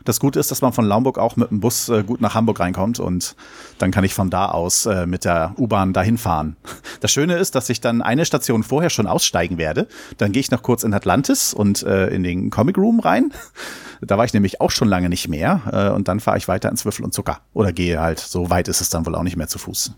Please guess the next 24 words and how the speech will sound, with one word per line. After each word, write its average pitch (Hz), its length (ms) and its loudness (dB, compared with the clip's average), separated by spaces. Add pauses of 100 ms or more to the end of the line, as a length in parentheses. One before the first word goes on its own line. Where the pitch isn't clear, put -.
Je, 104 120 2
je 95 180 4
nachdem, 101 320 4
ob - 140 -2
Kind 95 220 2
und 90 140 -2
Frau 87 180 2
dabei 80 320 0
sind 78 220 -6
halt. - 260 -6 (480)
Ja 214 100 0
Mensch, 160 220 0
irgendwie 196 380 2
Kopf - 220 -4
gerade 170 180 0
wieder 151 140 2
leer. 127 320 2
Ich 131 140 -2
weiß, 254 180 0
dass 302 140 0
mehr 254 160 0
zu - 100 0
erzählen 123 340 0
war, 131 240 0